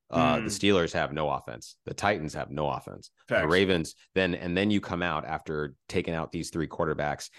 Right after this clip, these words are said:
Speaker 1: and you get your doors blown off by the Ravens, who we all agree Todd Monken's offense ain't working. Right.
Speaker 2: Mm.
Speaker 1: The only reason they were in this game is because of the, all of the injuries that were sustained, and Brock Purdy missed a few plays 'cause he couldn't grip the ball 'cause it was raining out there. Um,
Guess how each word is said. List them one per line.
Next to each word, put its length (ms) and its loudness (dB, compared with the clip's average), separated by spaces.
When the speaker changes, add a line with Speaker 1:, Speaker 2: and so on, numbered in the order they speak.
Speaker 1:
and 120 -2
you 60 0
get 240 0
your 160 -2
doors 400 2
blown 320 -4
off 220 -2
by 120 -2
the 80 -2
Ravens, 380 -2
who 100 -8
we 140 -2
all 200 4
agree 300 -2
Todd 260 -6
Monken's 360 -4
offense 380 -6
ain't 120 -10
working. 280 -14
Right. 280 2
Speaker 2:
Mm. 240 -10
Speaker 1:
The 100 2
only 160 6
reason 240 2
they 100 0
were 100 0
in 100 -2
this 160 -4
game 240 -2
is 80 -6
because 240 -8
of 60 -10
the, 60 -8
all 200 -2
of 80 -4
the 120 -6
injuries 420 -6
that 100 -6
were 80 -10
sustained, 560 -10
and 320 -6
Brock 260 -4
Purdy 220 -4
missed 240 -8
a 40 -18
few 220 -10
plays 380 -6
'cause 160 -14
he 80 -16
couldn't 260 -2
grip 220 -4
the 40 -10
ball 280 -4
'cause 180 -14
it 60 -14
was 120 -14
raining 300 -12
out 160 -12
there. 320 -6
Um, 360 -4